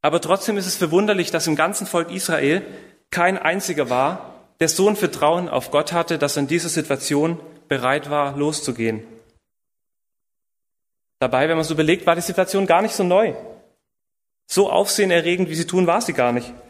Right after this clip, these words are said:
Eigentlich haben die Israeliten schon ihre Erfahrung mit Riesen gemacht gehabt, wie einige vielleicht von euch wissen. Ein Beispiel schauen wir uns an. Und zwar Kaleb.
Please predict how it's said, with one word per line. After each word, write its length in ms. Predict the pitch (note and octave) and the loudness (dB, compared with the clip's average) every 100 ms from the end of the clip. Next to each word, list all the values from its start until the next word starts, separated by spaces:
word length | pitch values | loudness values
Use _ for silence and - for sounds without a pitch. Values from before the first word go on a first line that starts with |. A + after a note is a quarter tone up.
| _ _ | _ _
Eigentlich 680 | D#3 F#3 D#3 A#2 A2+ - - _ _ _ _ _ _ | -4 -2 -4 -4 -8 -8 -18 _ _ _ _ _ _
haben 180 | C#3+ C#3+ | -2 0
die 120 | C#3+ | 0
Israeliten 500 | C#3+ D3 C3+ D3+ E3+ | 0 0 0 0 -2
schon 280 | D#3 E3 F3 | -2 0 0
ihre 220 | D#3 D#3 | 0 2
Erfahrung 400 | C#3 C3 D#3 E3+ | 0 0 -2 0
mit 140 | D3+ D3 | 0 0
Riesen 220 | F3+ F3 | 0 0
gemacht 300 | D3 A3 - | 0 0 -2
gehabt, 340 | B2+ A2 - - - _ _ _ _ _ - | -4 -4 -6 -20 -20 _ _ _ _ _ -6
wie 160 | B2 | -2
einige 300 | B2+ C#3+ C#3 | 0 0 0
vielleicht 180 | C3+ C3 | -2 -4
von 160 | - A#2+ | -2 -2
euch 120 | A#2 | -2
wissen. 280 | D3+ A2+ G2 - - - | -4 -4 -10 -16 -20 -6
Ein 60 | C#3+ | 0
Beispiel 300 | C#3+ F#3+ F#3+ | 0 0 -4
schauen 220 | F3+ E3+ | -2 -2
wir 60 | D#3+ | 0
uns 100 | D#3 | 0
an. 220 | D3+ C3+ - - _ _ _ _ _ _ _ _ _ _ | -2 -4 -10 -20 _ _ _ _ _ _ _ _ _ _
Und 140 | - C3+ | -4 2
zwar 160 | D3+ | 2
Kaleb. 380 | D3 D#3+ E3+ A2 | 2 0 0 0